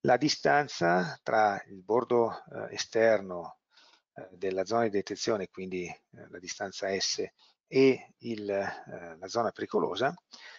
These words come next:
deve essere almeno pari a K per T, dove K e T sono la stessa cosa eh, della norma attuale, cioè, eh, la velocità di avvicinamento delle parti del corpo e il tempo di arresto complessivo del sistema,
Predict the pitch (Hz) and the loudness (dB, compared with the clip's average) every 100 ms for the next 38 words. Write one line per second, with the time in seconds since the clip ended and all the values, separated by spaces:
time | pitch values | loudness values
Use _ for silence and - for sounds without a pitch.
0 | _ - 143 - 98 101 139 180 110 120 | _ 4 4 4 -2 -2 0 0 4 4
1 | 135 98 - 113 - - 160 151 127 101 | 4 2 0 -2 -2 2 2 2 -4 -4
2 | - 117 165 127 95 95 - - 110 - | -4 -4 -2 -6 -8 -8 -6 -2 0 -2
3 | 101 92 87 - 92 - 98 - - 110 | -6 -6 -6 -6 -8 -10 -8 -6 -2 -2
4 | 98 90 - - _ - - 95 92 101 | -2 -8 -12 -20 _ -14 -12 -10 -6 -4
5 | 107 95 - 110 104 92 - - 104 98 | -4 -6 0 2 2 0 -6 -4 0 0
6 | 87 - - 95 90 90 87 101 101 98 | -2 -10 -14 -12 -10 -10 -8 -4 -2 -4
7 | - 110 104 85 101 98 101 95 98 - | -4 -2 -2 -4 -8 -8 -6 -4 -4 -6
8 | 92 - 107 - - - 120 120 110 _ | -2 0 0 -2 -12 -4 2 2 0 _
9 | _ 104 - 110 107 95 95 101 104 104 | _ -12 -6 -6 -2 -4 -4 -6 -4 0
10 | 107 104 - - 90 - 107 95 90 98 | 2 2 0 -2 -2 -2 -6 -2 -2 0
11 | 101 87 85 - _ _ - - - - | -2 -4 -4 -8 _ _ -6 -4 -4 -4
12 | 82 120 | -2 -4